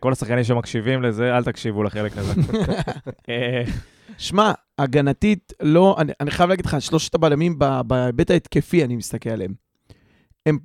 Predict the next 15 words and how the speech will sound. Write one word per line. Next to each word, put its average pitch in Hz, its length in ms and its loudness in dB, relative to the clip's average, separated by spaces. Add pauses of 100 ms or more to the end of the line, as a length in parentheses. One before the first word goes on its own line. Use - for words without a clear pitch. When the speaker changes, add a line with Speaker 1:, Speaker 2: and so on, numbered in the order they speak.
Speaker 2:
הם 151 160 0
הפליימקרים 202 680 0
של 175 120 -2
המשחק. 175 340 -2
קודם 226 140 4
כל, 220 140 2
אני 185 100 -2
חייב 160 160 0
להגיד 165 220 0
שגנדלמן, 160 440 0 (180)
שיישאר 147 420 0
שם, 185 260 2 (100)
ושזאת 131 360 -2
תהיה 160 140 0
השלישייה, 147 480 0